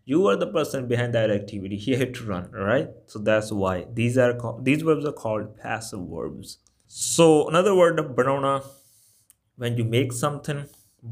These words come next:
ਬਣਵਾਉਣਾ, when you basically hire somebody to make something. For example, if you made a house, you say, "ਮੈਂ ਘਰ ਬਣਾਇਆ," I made the house. But if you hire somebody who made,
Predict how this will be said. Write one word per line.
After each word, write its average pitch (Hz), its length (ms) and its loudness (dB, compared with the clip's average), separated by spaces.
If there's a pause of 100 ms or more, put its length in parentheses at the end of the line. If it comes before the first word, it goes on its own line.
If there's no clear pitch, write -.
ਬਣਵਾਉਣਾ, 131 840 2
when 120 240 -8
you 110 100 -4 (1300)
basically 123 960 0 (280)
hire 175 200 4
somebody 123 580 0 (100)
to 117 100 -8 (120)
make 139 160 -6
something. 101 420 -8
For 123 100 -10
example, 156 540 -4
if 123 180 -10
you 160 40 0 (100)
made 190 180 2
a - 80 -2
house, 185 220 0 (100)
you 151 120 -6
say, 147 140 -2
"ਮੈਂ 113 220 -6
ਘਰ 120 120 -2 (140)
ਬਣਾਇਆ," 120 320 -4 (380)
I 98 100 -12 (120)
made 127 200 0
the 113 140 -8
house. - 240 -10 (800)
But 110 280 4 (260)
if 117 140 -12
you 113 80 -8 (220)
hire 156 320 2
somebody 107 580 0
who - 400 -2 (240)
made, 131 480 0